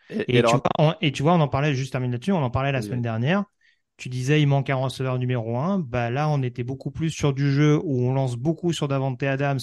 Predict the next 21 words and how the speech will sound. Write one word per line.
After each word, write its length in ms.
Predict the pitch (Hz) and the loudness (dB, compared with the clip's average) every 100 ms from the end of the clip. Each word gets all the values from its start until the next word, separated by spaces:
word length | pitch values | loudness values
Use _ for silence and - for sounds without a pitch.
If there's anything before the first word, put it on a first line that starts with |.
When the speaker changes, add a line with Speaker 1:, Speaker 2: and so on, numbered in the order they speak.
| - | -8
Speaker 2:
plutôt 280 | 139 139 139 | -8 -4 -2
que 100 | 135 | 0
de 60 | |
donner 180 | 127 127 | 2 2
le 60 | 127 | 2
ballon 200 | 123 127 | 2 2
à 100 | 120 | 0
Josh 200 | 113 107 | -4 -6
Jacobs. 320 | 104 143 160 - - _ | -2 0 0 -4 -20 _
Et 80 | 117 | -6
c'est 160 | 110 120 | -2 2
là 140 | 151 | 4
où 20 | |
on 100 | 147 | 4
retombe 320 | 127 127 143 | 4 2 2
dans 80 | 135 | 2
la 120 | 120 | 0
caricature 640 | 117 123 123 123 120 135 123 | 0 -2 -2 -2 -4 -2 -2
offensive 500 | 117 123 - 139 123 | -2 -6 -6 -4 -2
des 80 | |
Raiders 400 | 113 110 113 147 | -2 0 0 0